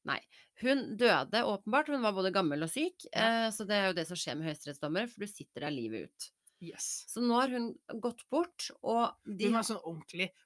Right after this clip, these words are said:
Speaker 2: hun var en ordentlig kvinneforkjemper, tok virkelig kampen.
Speaker 1: Liberalist, på en måte,
Speaker 2: Liberalist,
Speaker 1: ja.
Speaker 2: slo gjennom, fikk kvinner på agendaen, viste at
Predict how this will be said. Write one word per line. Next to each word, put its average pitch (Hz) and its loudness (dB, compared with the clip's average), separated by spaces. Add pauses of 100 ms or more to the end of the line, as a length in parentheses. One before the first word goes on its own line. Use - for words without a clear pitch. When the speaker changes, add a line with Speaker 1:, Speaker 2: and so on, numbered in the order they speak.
Speaker 2:
hun 196 -2
var 240 2
en 175 -10
ordentlig 185 -12
kvinneforkjemper, 170 -4
tok - -8
virkelig 170 -4
kampen. 170 -4
Speaker 1:
Liberalist, 208 4
på - -4
en 208 0
måte, 214 4
Speaker 2:
Liberalist, 214 4
Speaker 1:
ja. 214 8
Speaker 2:
slo 208 0
gjennom, 185 2
fikk - -12 (680)
kvinner 175 -2
på 180 -4
agendaen, 170 0
viste - -4
at 147 -6